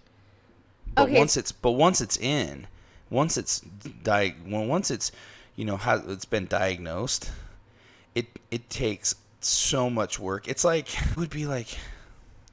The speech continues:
Speaker 1: this might sound un-P C, but it would be like having, like, a really bad disease.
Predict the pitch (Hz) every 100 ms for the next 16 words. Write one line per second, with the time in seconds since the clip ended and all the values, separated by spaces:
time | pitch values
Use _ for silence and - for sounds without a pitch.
0 | - - - - _ 143 - 190 151 151
1 | 117 101 110 - 117 98 - 92 123 -
2 | - - - 170 214 220 254 226 196 175
3 | 151 135 117 87 - 107 107 98 98 123
4 | 127 104 104 98 95 95 90 - - -
5 | - _ _ - 104 90 87 90 87 -
6 | - -